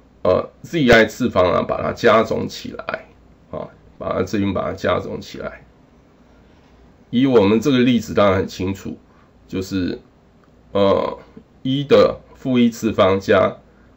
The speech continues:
加上一的一次方加上一的五次方啊，就得到它的所谓的 exponential sum。啊，然后呢，你各，各项呢分别去算啊，这个就是我们出来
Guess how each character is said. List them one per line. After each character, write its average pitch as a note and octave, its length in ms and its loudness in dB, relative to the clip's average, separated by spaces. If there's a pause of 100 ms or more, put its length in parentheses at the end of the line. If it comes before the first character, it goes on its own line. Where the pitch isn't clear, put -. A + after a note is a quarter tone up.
(100)
加 G#2 240 2
上 G2+ 340 2 (220)
一 G#2+ 160 -4
的 - 280 2 (180)
一 A#2 120 0
次 A2+ 260 -4
方 F#2 320 0
加 E2 220 -2
上 E2+ 220 -2
一 G2 120 -6
的 E2 80 -6
五 - 200 -8
次 - 200 -14
方 - 280 -6 (100)
啊， - 220 -12
就 - 160 -10
得 - 220 -4
到 F#2+ 220 2
它 - 240 -8
的 - 280 -6
所 - 180 -10
谓 G2+ 160 -2
的 F2+ 140 -6
exponential F#2 760 -8
sum。 - 280 -6 (1080)
啊， - 180 -2
然 G#2 200 4
后 D#3 140 8
呢， G#2 280 6 (1600)
你 G2 240 -8
各， C3+ 280 4 (300)
各 C#3 200 4
项 A#2 300 4
呢 F2 160 4
分 G#2+ 280 2
别 - 200 -10
去 - 160 -12
算 - 320 -2 (280)
啊， - 260 -8
这 - 160 -6
个 A#2+ 60 -4
就 G#2 200 -2
是 F2+ 140 -8
我 F2+ 160 -8
们 - 180 -12
出 - 240 -10
来 - 220 -4